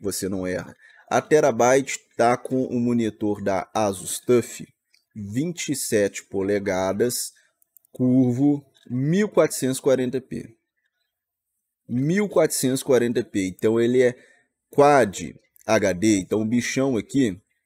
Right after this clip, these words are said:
pra você ter uma ideia, ele é mil quatrocentos e quarenta P. Tem um painel V A, tem o anti-reflexo,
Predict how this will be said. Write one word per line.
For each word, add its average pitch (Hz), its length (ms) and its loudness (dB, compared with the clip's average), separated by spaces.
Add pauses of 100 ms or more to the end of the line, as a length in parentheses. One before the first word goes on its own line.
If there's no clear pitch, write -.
(480)
pra 92 100 -8
você 101 280 -2
ter - 80 -6
uma 90 140 -4
ideia, 98 360 2
ele 113 200 2
é 117 60 2
mil 127 340 2
quatrocentos 123 760 -2
e 127 60 -6
quarenta 113 580 0
P. 110 440 -2 (440)
Tem 120 140 4
um 135 100 0
painel 107 440 2
V 117 180 4
A, 120 260 2 (340)
tem 120 100 0
o 113 160 0
anti-reflexo, 104 1000 -2